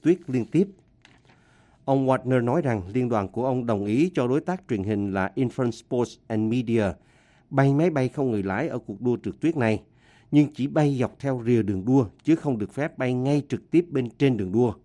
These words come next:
"Người điều khiển đã không làm theo quy định của chúng tôi", ông Wagner nói.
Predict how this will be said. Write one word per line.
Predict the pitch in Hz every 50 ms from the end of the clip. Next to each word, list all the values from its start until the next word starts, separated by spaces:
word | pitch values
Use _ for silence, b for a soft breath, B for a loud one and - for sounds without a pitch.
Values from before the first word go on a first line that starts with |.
| _ _ _ _ _ _ b b b b b b b b b b b b b b
"Người | 147 151 147
điều | 151 147 131
khiển | - 139 139 139 170
đã | 165 175
không | 170 - 180 170 156
làm | 135 120 117 113
theo | - 147 151
quy | 127 143 151
định | 123 110 110 107
của | - 123 -
chúng | - 170 180
tôi", | - 170 156 151 117 87 - _ _ _
ông | - 127 131 123 131
Wagner | 127 120 - 123 123 120 113
nói. | 113 110 127 170 220 220